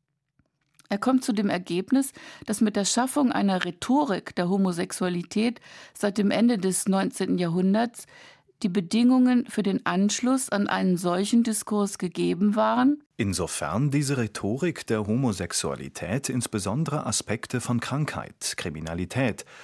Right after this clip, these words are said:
Speaker 2: Monstrosität und Brutalität, ja sogar kulturellen Verfalls enthält und vor allem eben auch das Motiv der Tarnung,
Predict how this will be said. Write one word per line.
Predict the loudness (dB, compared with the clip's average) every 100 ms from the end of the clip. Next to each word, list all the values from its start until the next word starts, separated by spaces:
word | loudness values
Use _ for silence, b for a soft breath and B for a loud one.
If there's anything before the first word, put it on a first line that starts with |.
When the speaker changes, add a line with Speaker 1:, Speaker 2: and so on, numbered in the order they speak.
| B -2
Speaker 2:
Monstrosität | 0 0 -2 -2 -2 -2 -2 -4 -4 -6
und | -2 -4 -4
Brutalität, | -6 -4 -4 -8 -10 -12 -14 -18 B B B -10
ja | -8
sogar | -8 -4 -2 -2
kulturellen | -2 -2 -2 0 0 0
Verfalls | -2 -2 -2 -2 -2
enthält | -6 -10 -14 -14 -16 -16
und | -16 -10
vor | -8 -4
allem | -2 -2
eben | -2 -2 0 -2
auch | -4 -6 -6
das | -8 -6 -2
Motiv | -4 -2 -4 -4
der | -6
Tarnung, | -4 0 2 2 2 -4